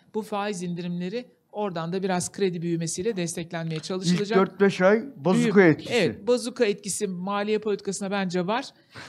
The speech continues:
Speaker 1: Büyüme tekrar <laughs> dördün üstüne bence atacak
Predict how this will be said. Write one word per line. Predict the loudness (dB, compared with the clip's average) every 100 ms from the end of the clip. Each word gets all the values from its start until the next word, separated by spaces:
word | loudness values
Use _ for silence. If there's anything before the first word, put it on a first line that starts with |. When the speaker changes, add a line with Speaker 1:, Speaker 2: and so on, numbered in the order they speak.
| -4
Speaker 1:
Büyüme | -2 0 -2
tekrar | -2 -2 0 0 0 4
<laughs> |
dördün | 6 6 4 -4
üstüne | -6 -6 -4 -2 0
bence | -2 -2 -2
atacak | -4 -6 -4 -4 -4